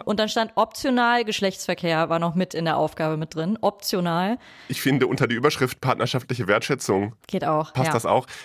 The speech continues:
Speaker 2: Ähm, sie haben eine ganze Menge a-, andere Sachen mit erhoben und natürlich dann geguckt, was korreliert da irgendwie.
Speaker 1: Aha, okay.
Speaker 2: Und sie haben, ähm, festgestellt, unter anderem,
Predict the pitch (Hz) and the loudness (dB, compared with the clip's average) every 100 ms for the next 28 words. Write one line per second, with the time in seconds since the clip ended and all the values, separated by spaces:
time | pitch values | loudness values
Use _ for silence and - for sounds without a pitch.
0 | - - 113 110 120 127 117 120 117 117 | -8 -2 0 2 4 4 2 2 2 4
1 | 113 - - 95 - 131 123 98 95 95 | 4 2 0 -2 0 2 2 2 0 0
2 | 98 - 95 95 104 98 98 90 98 95 | 0 0 0 2 2 2 0 0 0 0
3 | 95 87 - 104 - 90 - - 95 92 | 0 0 -2 -2 -2 -2 -2 -2 0 2
4 | 95 95 82 73 80 78 82 - - 190 | 2 2 0 -2 -8 -8 -10 -10 -4 0
5 | 220 226 196 208 208 156 165 - 95 92 | 2 2 0 -2 -2 -2 -2 0 2 2
6 | 90 - _ _ _ - 95 92 87 120 | -2 -10 _ _ _ -8 -2 -2 0 0
7 | - 147 - 143 160 - 120 120 85 101 | 0 -2 0 0 0 -2 0 0 0 2
8 | 165 285 | 0 -2